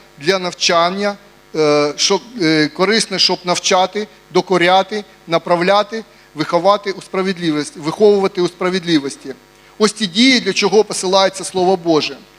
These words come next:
Те, що воно повинно робити з тими, хто слухає та читає, тобто навчає, докоряє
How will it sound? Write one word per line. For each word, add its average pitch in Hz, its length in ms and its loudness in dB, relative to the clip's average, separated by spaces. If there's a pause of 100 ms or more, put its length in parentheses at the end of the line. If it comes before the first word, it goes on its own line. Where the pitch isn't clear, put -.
(220)
Те, 208 160 2
що - 200 2
воно 180 400 0 (440)
повинно 180 360 2
робити 185 400 -2
з - 40 -6
тими, 247 360 0
хто - 200 -6
слухає 226 460 0
та - 120 -10
читає, 156 480 0 (360)
тобто 185 320 0
навчає, 226 460 0
докоряє 190 600 0